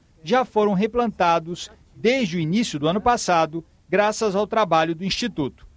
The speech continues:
A meta é chegar a cem milhões de novas árvores nos próximos dez anos.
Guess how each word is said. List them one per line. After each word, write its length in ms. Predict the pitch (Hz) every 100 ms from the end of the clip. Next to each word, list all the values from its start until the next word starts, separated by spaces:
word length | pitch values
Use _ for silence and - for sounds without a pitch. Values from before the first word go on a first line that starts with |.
| _ -
A 100 | 127
meta 380 | 123 160 180 147
é 20 |
chegar 420 | - 147 135 165
a 80 | 165
cem 320 | - - 247
milhões 460 | 247 165 170 233 202
de 100 | 143
novas 440 | 151 185 247 202
árvores 560 | 180 156 151 170 156 -
nos 160 | 214 214
próximos 520 | - 165 143 165 160
dez 260 | 147 160 135
anos. 520 | 147 107 90 - -